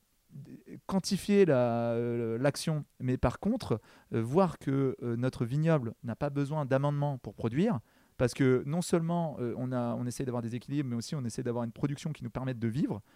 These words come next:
et d'être rentable, et, euh, donc on n'est pas là pour produire un hecto-hectare et de se contenter de cela non plus. On n'est pas des plus gros producteurs, mais par contre, il faut de toute façon, pour avoir des vins équilibrés,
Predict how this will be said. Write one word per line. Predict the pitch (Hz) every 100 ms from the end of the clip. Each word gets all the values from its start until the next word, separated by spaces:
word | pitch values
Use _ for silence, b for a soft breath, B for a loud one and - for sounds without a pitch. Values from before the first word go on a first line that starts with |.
| b
et | -
d'être | 117 117
rentable, | 123 170 220 113 B B B B
et, | 143 147 143
euh, | 123
donc | 127 147
on | 123
n'est | 117
pas | 107 127
là | 170
pour | 185 113
produire | - 127 165 -
un | 139
hecto-hectare | 135 147 143 160 127 110 b b
et | 127
de | 110
se |
contenter | 131 127 123 131
de |
cela | - 147 156 127
non | - 131
plus. | - 143 - b b -
On | 110
n'est | 113
pas | 151
des | 127
plus | 110 147
gros | 135
producteurs, | 131 120 110 170 214 185
mais | 120
par | 110 110
contre, | - 202 -
il | 131
faut | - 170 185
de |
toute | 135 131
façon, | - 123 165
pour | 113
avoir | 113
des | 113
vins | 135
équilibrés, | 147 - 127 120 180